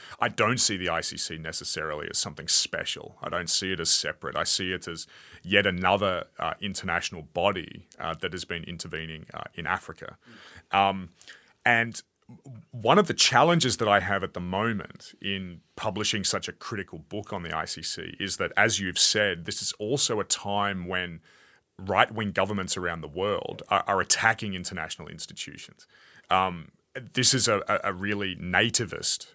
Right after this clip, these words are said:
Speaker 1: atmosphere. And unfortunately, and this is a very uncomfortable thing as an academic, is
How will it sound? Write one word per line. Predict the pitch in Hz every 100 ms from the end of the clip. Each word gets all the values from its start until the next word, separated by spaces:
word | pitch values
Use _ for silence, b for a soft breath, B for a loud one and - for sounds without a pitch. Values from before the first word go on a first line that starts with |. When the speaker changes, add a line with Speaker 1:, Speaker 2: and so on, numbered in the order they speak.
| -
Speaker 1:
atmosphere. | 90 - 87 - - - - - B B B B _
And | 120 127 123
unfortunately, | 110 101 - 170 208 147 87 80
and | 98
this | 123 139
is | 110
a | 98
very | 82 98 92
uncomfortable | 90 - 113 135 101
thing | 87 92 87
as | 82
an | 82
academic, | 82 85 113 131 - - -
is | 104 92